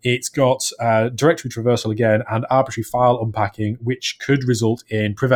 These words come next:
escalation and, uh, remote code execution again. Um, so, uh, that C V E is, uh, twenty twenty-three dash two four zero five seven.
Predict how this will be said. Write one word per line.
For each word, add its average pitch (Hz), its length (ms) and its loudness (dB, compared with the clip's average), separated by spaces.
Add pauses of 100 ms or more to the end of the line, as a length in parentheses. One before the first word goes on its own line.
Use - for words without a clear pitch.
escalation 110 640 0 (140)
and, 107 420 0 (100)
uh, 104 200 -2
remote 107 240 -2
code 104 100 -6
execution - 480 -10
again. 92 240 -8 (600)
Um, 107 300 2 (280)
so, 127 520 4
uh, 120 160 2
that 151 300 0
C 147 180 2
V 131 80 0
E 127 360 4
is, 110 260 0
uh, 113 200 0
twenty 160 240 0
twenty-three 127 480 0
dash 117 420 0
two 165 280 4
four 120 480 2
zero 110 300 2
five 107 340 -8
seven. 92 500 -6